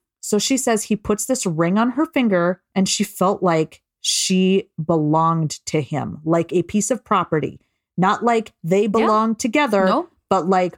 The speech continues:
Speaker 1: "Holy shit, I'm his and I don't have a choice."
Speaker 2: And that's what he wanted them to think. He wanted them to feel like they were his property.
Speaker 1: Yep.
Speaker 2: So they couldn't tell him no.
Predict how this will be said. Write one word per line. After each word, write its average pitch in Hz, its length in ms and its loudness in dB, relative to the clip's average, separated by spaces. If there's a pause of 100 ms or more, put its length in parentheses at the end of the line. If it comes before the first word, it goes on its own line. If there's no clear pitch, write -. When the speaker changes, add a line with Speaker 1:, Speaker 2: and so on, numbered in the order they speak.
(120)
Speaker 1:
"Holy 202 380 0
shit, 185 460 -2 (580)
I'm 196 220 2
his 185 460 0
and 185 180 2
I 175 240 2 (300)
don't 185 240 0
have 160 160 0
a 156 40 -4
choice." - 420 -6
Speaker 2:
And 208 200 2
that's 233 300 -2
what 330 100 -4
he 359 140 -2
wanted 190 480 0
them 143 160 -4
to 135 80 -6
think. - 420 -18 (340)
He 302 180 0
wanted 214 480 0
them 214 180 2
to 214 80 0
feel 190 420 0
like 156 440 0 (1160)
they 208 240 2
were 196 180 0
his 175 200 -6
property. - 680 -8
Speaker 1:
Yep. 247 120 2
Speaker 2:
So 190 160 2
they 185 160 0
couldn't 233 380 -4
tell 190 220 0
him 185 220 0
no. 151 400 0